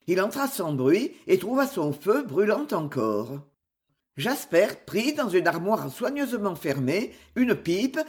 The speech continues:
qu'il remplit non avec du tabac. Il chargea le fourneau à l'aide d'un petit instrument, puis il monta un escalier intérieur, puis il monta un petit escalier intérieur composé de quelques marches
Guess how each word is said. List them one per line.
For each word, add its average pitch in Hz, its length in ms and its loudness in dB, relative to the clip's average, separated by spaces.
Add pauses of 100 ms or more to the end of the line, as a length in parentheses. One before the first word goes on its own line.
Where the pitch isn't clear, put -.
(160)
qu'il 180 160 2
remplit 202 600 2
non 208 200 0
avec 214 260 2
du 151 140 -2
tabac. 147 580 0 (540)
Il 170 140 4
chargea 269 380 2
le 202 100 2
fourneau 190 420 0
à 147 80 8
l'aide 165 280 4
d'un 127 180 2
petit 247 340 -2
instrument, 151 640 -2 (340)
puis 269 320 2
il 185 140 -2
monta 247 320 0
un 185 120 0
escalier 196 460 2
intérieur, 147 680 0 (460)
puis 247 360 2
il 202 120 2
monta 226 320 2
un 180 120 2
petit 269 360 0
escalier 208 380 4
intérieur 165 680 2
composé 196 440 2
de 143 80 2
quelques 240 300 -2
marches 156 520 -2